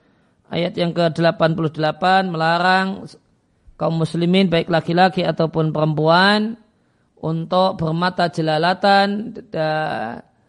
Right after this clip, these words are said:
dan memanjangkan pandangan karena terkesima dengan kekayaan dan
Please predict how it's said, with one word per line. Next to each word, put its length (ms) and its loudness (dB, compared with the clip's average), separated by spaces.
dan 240 -2
memanjangkan 800 -2
pandangan 960 -4
karena 400 -4
terkesima 720 0
dengan 320 -4
kekayaan 800 0
dan 160 0